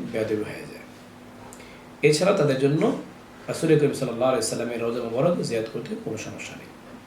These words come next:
এই মাসলার রেফারেন্স আপনারা পাবেন রদ্দুল মুখতারে দুই নম্বর খণ্ডে ছয়শত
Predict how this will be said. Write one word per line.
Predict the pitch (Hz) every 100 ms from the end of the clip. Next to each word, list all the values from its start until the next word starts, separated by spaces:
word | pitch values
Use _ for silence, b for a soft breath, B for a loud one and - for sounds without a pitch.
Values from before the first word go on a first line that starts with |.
| - B B B B B -
এই | 180
মাসলার | 202 190 170 147
রেফারেন্স | 123 139 143 180 - - -
আপনারা | 143 117 107 104
পাবেন | 113 127 156 254 - - - B B B B B B
রদ্দুল | 147 175 - 214
মুখতারে | 208 - - 196
দুই | 156 131
নম্বর | 113 113 -
খণ্ডে | 135 135 147 147
ছয়শত | 147 131 127 131 131